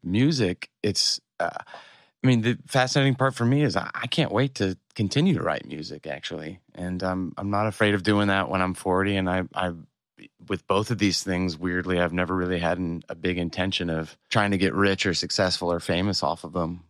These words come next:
My mentality is always let those things be the byproduct of quality work. So maybe one day I'll create something,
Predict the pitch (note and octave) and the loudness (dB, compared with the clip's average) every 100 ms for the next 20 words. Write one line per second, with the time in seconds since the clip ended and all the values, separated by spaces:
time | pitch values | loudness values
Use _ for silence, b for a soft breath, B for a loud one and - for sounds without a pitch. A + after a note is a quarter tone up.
0 | - - F2 F#2 F2+ F2 F2+ F#2 F2+ F2 | -18 -6 0 2 0 -2 -4 0 2 2
1 | E2 E2+ E2+ D#2+ E2 D#2 F#2 D2+ - F2 | 0 -2 0 0 -2 -4 -2 -2 -2 -4
2 | E2 D#2+ F2 D#2 D2+ D#2+ D#2 D#2 D2 - | -4 -2 -6 -6 -6 -8 -6 -4 -4 -2
3 | F2 D2 D2 - C2+ E2 D#2+ D#2 D2+ D#2 | -2 -2 -4 -12 -10 -2 -2 -2 -4 -6
4 | D2 - - D2 D2+ - b b b b | -6 -10 -10 -8 -8 -12 b b b b
5 | A2 G#2 G#2 G2+ G2 G2 F#2+ G2 - G2 | 0 4 4 4 4 4 2 0 0 2
6 | F#2+ - F#2+ F2+ F#2 F#2 F#2+ F#2+ | 2 0 -2 -2 -2 -2 -2 -6